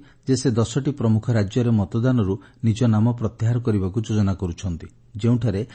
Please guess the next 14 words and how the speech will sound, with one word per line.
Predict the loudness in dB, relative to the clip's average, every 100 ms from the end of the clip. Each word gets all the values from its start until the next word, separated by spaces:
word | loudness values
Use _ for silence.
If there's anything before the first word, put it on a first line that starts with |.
| -20
ସେ | -6 -6 -2
ଟ୍ରମ୍ପଙ୍କଠାରୁ | 0 2 0 -2 0 0
ଅଧିକ | 0 -2 -2
ଭୋଟ | 0 -2 -4 -4
ପାଇପାରନ୍ତି | -4 0 0 0 0
ବୋଲି | -2 -4 -8 -12 -8
ଆଶଙ୍କା | -2 0 0
କରାଯାଉଛି। | 0 -2 0 -4 -8 -14 -18 _ _ _ _ -20
ଶ୍ରୀ | -4 -2
କେନେଡି | 2 4 4 2 -4 -10 -4
ଦୁଇ | 0 2
ହଜାର | 2 0 -2 2
ତେଇଶ | 2 2 -4 -6 -8
ଏପ୍ରିଲରେ | -4 0 2 2